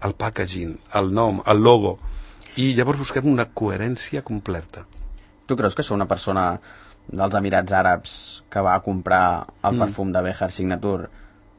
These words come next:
Speaker 2: ho valora o sap tot aquest procés que hi ha darrere, o diu, «Mira, aquesta marca és molt bona,
Speaker 1: <laughs>
Speaker 2: és, eh, s'adapta al meu poder adquisitiu,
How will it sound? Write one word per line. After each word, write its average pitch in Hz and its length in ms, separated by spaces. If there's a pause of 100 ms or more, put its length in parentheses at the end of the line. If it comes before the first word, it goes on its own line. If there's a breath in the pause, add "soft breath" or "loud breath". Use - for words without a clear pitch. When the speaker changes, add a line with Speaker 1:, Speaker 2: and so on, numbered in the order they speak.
(320)
Speaker 2:
ho 110 60
valora 101 540
o 110 140
sap 107 340 (100)
tot 117 180
aquest 101 240
procés 104 320
que 101 120
hi 98 40
ha 98 60
darrere, 101 460
o 117 100
diu, 101 240 (640 soft breath)
«Mira, 123 320
aquesta 113 260
marca 113 540
és 110 140
molt 101 180
bona, 131 400
Speaker 1:
<laughs> 110 100
Speaker 2:
és, 107 220
eh, 107 320
s'adapta 107 460
al 113 160
meu 107 420
poder 107 220
adquisitiu, 117 640